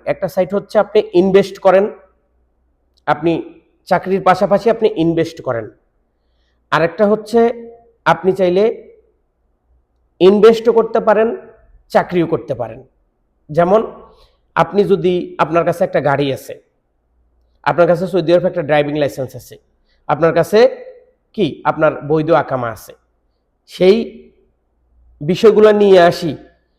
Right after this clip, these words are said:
যখন আপনি সেই বিষয়গুলো নিয়ে আসবেন, আসি আপনার নিজের কোম্পানিতে, আপনি নিজে কাফালা হবেন,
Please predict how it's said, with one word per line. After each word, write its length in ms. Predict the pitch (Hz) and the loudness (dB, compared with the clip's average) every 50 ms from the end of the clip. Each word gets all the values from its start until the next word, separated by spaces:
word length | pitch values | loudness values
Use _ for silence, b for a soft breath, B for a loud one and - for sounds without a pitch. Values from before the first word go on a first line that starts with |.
| _ _ _ _ _ _ _ _ _ _ _ _ _ _ _ _ _ | _ _ _ _ _ _ _ _ _ _ _ _ _ _ _ _ _
যখন 520 | 131 135 123 156 165 160 - 220 233 196 147 131 - - - - - _ _ _ _ _ _ _ _ _ _ _ _ _ _ _ - | -18 -6 -2 0 0 0 2 4 4 4 4 2 -8 -12 -20 -20 -20 _ _ _ _ _ _ _ _ _ _ _ _ _ _ _ -2
আপনি 200 | 208 - 165 175 | -2 0 0 -4
সেই 240 | 175 - 190 180 185 | -2 0 0 0 0
বিষয়গুলো 500 | 175 185 180 - 202 190 185 190 185 185 | 0 -2 -4 0 0 2 2 4 4 4
নিয়ে 260 | 190 185 175 170 170 | 4 4 4 4 4
আসবেন, 400 | 160 156 151 139 147 156 180 185 | 2 2 0 0 0 0 2 2
আসি 240 | 170 151 - 180 170 165 | 2 0 -2 -4 -2 -2
আপনার 280 | 156 143 - - 160 160 | -2 -2 0 -2 0 0
নিজের 300 | 165 160 151 127 165 160 | 0 -2 -2 -4 -6 -4
কোম্পানিতে, 540 | - 165 151 147 143 160 151 160 151 151 190 | -2 -4 -4 0 0 -2 -2 -2 -2 -2 -2
আপনি 240 | 175 - - 156 151 | -2 -2 -2 -6 -6
নিজে 280 | 147 143 143 131 147 175 | -4 -4 -6 -6 -8 -4
কাফালা 380 | - 170 151 - 165 170 180 170 | -4 -4 -4 -2 -2 -2 -2 -2
হবেন, 280 | 170 175 160 190 214 | -2 0 0 0 -2